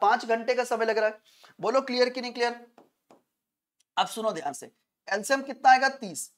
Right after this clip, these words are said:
अब तीस आ गया। देखो पहली ट्रेन जो कि जयपुर से दिल्ली जा रही, इसको कितना समय लग रहा है? इसको समय लग रहा है छह घंटे। दूसरी ट्रेन जो दिल्ली से जय-, सॉरी गाइस, दिल्ली से जयपुर आ रही है,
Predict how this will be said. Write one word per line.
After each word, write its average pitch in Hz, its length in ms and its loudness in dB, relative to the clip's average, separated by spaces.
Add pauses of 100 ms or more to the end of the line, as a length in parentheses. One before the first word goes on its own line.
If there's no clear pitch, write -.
(400)
अब - 80 -20 (200)
तीस 254 220 0
आ 247 80 10
गया। 262 220 2 (400)
देखो 180 280 -6 (480)
पहली 247 360 2
ट्रेन 269 320 0
जो 294 120 0
कि 311 140 -6
जयपुर 214 560 4
से 285 140 -4
दिल्ली 240 280 -6
जा 233 160 2
रही, 254 120 -2
इसको 240 280 -4
कितना 254 300 -4
समय 247 220 -2
लग 240 120 0
रहा 262 120 4
है? 262 80 -6 (300)
इसको 214 300 0
समय 247 280 2
लग 233 160 2
रहा 247 80 6
है 254 120 4
छह 226 180 2
घंटे। 147 380 -8 (300)
दूसरी 240 380 -2
ट्रेन 277 280 2
जो 277 80 2
दिल्ली 226 360 -2
से 262 140 -2
जय-, 240 240 6 (1700)
सॉरी - 200 -6
गाइस, 156 160 -8 (340)
दिल्ली 247 400 -2
से 285 120 -2
जयपुर 240 400 4
आ 247 120 10
रही 247 160 4
है, 285 180 -2